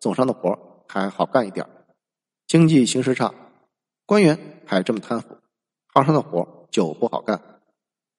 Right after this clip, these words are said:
潘有度在一七八八年接任同文行老板时，就遇到了这样的事情。当时欧洲贸易开始萎缩，老牌霸主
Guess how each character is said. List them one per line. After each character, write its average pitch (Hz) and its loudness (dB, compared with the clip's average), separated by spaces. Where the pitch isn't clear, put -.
潘 240 4
有 185 6
度 170 6
在 98 2
一 107 -6
七 - -8
八 123 2
八 120 -4
年 95 -10
接 123 0
任 107 -2
同 113 -6
文 123 -4
行 - -12
老 101 0
板 95 -4
时， 90 -4
就 202 4
遇 196 -2
到 151 6
了 - -8
这 131 0
样 95 -2
的 92 -10
事 - -8
情。 98 -10
当 220 0
时 202 0
欧 202 2
洲 196 2
贸 185 0
易 131 -4
开 131 0
始 123 -2
萎 - -10
缩， - -10
老 143 6
牌 156 0
霸 156 0
主 92 -12